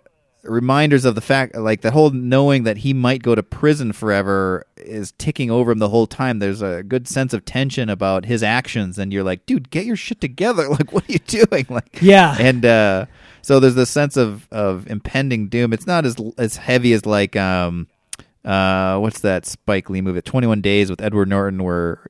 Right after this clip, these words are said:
Speaker 2: Oh, yeah,
Speaker 1: it's,
Speaker 2: yeah,
Speaker 1: like,
Speaker 2: Twenty-fifth
Speaker 1: story
Speaker 2: Hour.
Speaker 1: of him before he goes to prison, and he, you
Speaker 2: Yeah,
Speaker 1: know, he
Speaker 2: yeah.
Speaker 1: kn-, he's going. There's no decision whether or not he's going, but
Speaker 2: Yeah.
Speaker 1: um, but still, it's there, and, uh,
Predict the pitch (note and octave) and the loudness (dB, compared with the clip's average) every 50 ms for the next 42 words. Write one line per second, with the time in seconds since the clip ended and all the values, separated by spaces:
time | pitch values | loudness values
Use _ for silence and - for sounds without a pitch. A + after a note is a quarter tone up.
0 | - - - G#3+ G3+ G3 F#3+ F#3 F3 F3+ F3 E3+ E3 E3 D#3+ D3 C#3+ - - G3 | -16 -2 4 6 8 8 10 10 8 8 8 8 6 4 4 2 0 0 0 0
1 | F#3 F3 D#3+ F#3 E3 - - B2+ B2 B2 A#2+ G#2+ A2+ C3+ C3 B2 A#2 A2+ - - | 0 2 2 0 4 6 8 8 10 10 8 6 6 4 4 4 2 0 0 -2
2 | - - - C#3+ C3 C3 B2+ B2 A#2 A#2+ A2 G#2+ A#2 A2 A2+ G#2+ - G#2 - - | -8 0 6 8 10 10 10 8 6 4 4 4 4 4 4 4 0 -2 0 2
3 | A#2 A2+ G2+ G#2 G2 G2 G2+ - - - A2 G2+ G2+ G2+ G2 G2 - - F3+ E3+ | 4 4 4 2 -2 -2 -4 -8 -6 -6 -4 -4 -2 -4 -4 -6 -4 0 2 2
4 | D#3 C#3 B2+ A#2+ - F3 A2+ A2+ C3+ D3 D3 E3+ D#3+ D3 D#3+ C#3 G#2 F#2 F#2+ G#2+ | 2 2 0 -4 -4 -4 0 0 2 2 2 2 4 6 6 6 6 4 2 0
5 | A2 A#2+ B2 A#2 G#2+ G#2+ G2 - B2 A2 G#2 G#2 G2 G2+ - G#2+ G#2+ G2 G2 F#2+ | 0 2 0 0 0 0 0 0 0 0 0 -2 -4 -4 -2 0 2 2 2 2
6 | F#2 F#2+ F#2 F2+ G2+ G#2 F#2+ E2+ E2 F2 F2 E2 - - - - - - - - | 0 -2 -4 -4 -4 -4 -6 -4 -4 -6 -6 -6 -8 -12 -20 -20 -20 -20 -20 -12
7 | - - F3+ - G#2+ G#2 G#2+ G#2 G2+ F#2 F2 - C3 - - G3+ D#3 B2 G#2+ - | -2 0 2 4 4 4 4 4 4 2 2 2 0 4 6 6 6 6 6 4
8 | A2+ B2 C3 A#2 G#2 F#2 E2+ E2+ - - _ _ _ _ - _ _ _ _ _ | 4 6 6 6 6 4 0 -2 -6 -12 _ _ _ _ -20 _ _ _ _ _
9 | - G#2+ A2 A2+ A2+ A2+ A2 G#2 G#2+ G#2 G2+ G2 F#2+ F#2 E2+ E2 - | -4 -2 0 2 2 0 2 2 4 4 4 4 4 2 2 0 -2